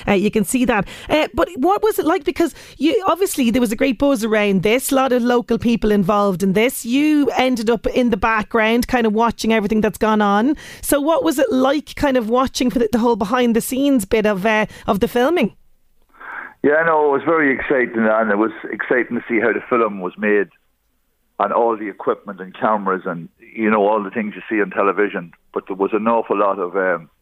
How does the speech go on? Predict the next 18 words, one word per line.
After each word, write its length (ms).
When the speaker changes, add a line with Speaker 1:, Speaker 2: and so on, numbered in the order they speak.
Speaker 2:
there's 540
an 20
awful 220
lot 80
of 80
people 240
behind 340
the 140
scenes 260
of 80
it 120
building 260
it. 40
I 100
think 220
it 100
took 220
them 320